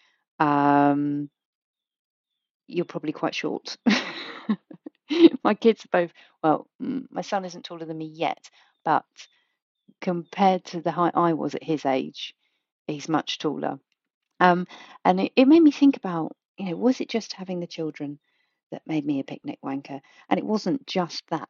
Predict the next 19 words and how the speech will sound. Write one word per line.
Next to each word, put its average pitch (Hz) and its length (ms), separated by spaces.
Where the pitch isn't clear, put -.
because 147 680
I 156 120
remember 160 340
the 156 140
most, 170 880
um, 147 640
uh, - 400
outrageous 175 680
thing 285 240
I 285 100
did, 320 220
the - 80
spendiest 226 1200
thing 240 200
I 240 140
did 269 380
for 226 160
a 226 60
picnic 269 640